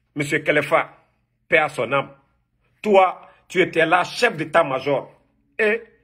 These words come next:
allez, Djanfa, la trahison là. Ita, Sayama Fsanimie. La mort là, c'est pas mieux que ça. Tu sors comme ça, on t'envoie au Maroc. Même la R T G n'en parle pas.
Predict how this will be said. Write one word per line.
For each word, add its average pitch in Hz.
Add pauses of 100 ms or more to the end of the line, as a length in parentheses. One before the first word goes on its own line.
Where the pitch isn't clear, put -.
(480)
allez, 180
Djanfa, 143
la 139
trahison 165
là. 139 (1600)
Ita, 254
Sayama 226
Fsanimie. 156 (1300)
La 165
mort 185
là, 151
c'est -
pas 208
mieux 170
que 147
ça. - (460)
Tu 214
sors 254
comme 170
ça, 180 (520)
on 202
t'envoie 196
au 180
Maroc. 160 (800)
Même 262
la 180
R 202
T 170
G 156
n'en 151
parle 143
pas. 151